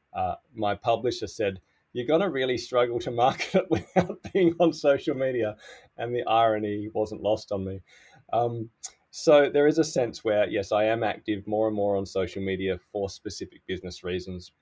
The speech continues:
Um, but I, I do think social media is, uh, it's overused. Uh,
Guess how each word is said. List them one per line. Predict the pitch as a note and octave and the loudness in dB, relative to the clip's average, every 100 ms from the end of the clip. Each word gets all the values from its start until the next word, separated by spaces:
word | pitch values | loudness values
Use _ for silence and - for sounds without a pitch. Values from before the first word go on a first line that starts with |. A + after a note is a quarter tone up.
| _ F2+ | _ -14
Um, | F2+ F2 _ | -12 -14 _
but | C3+ | 0
I, | C3 A#2+ - | 0 0 -4
I | G#2+ | -8
do | G#2+ A2 | -2 -2
think | G#2+ G#2 - | -2 -8 -10
social | - G2 - | -6 -6 -6
media | F#2+ F#2 F2+ F2+ | -8 -6 -6 -4
is, | F2+ F2+ F2 - _ _ _ - - - | -4 -6 -10 -20 _ _ _ -20 -20 -18
uh, | E2+ | -16
it's | - - - | -14 -14 -4
overused. | G#2+ A2+ A2+ A#2 F3 G#3 - _ _ _ _ _ - | -2 -2 -4 -6 -8 -10 -20 _ _ _ _ _ -14
Uh, | E2+ | -14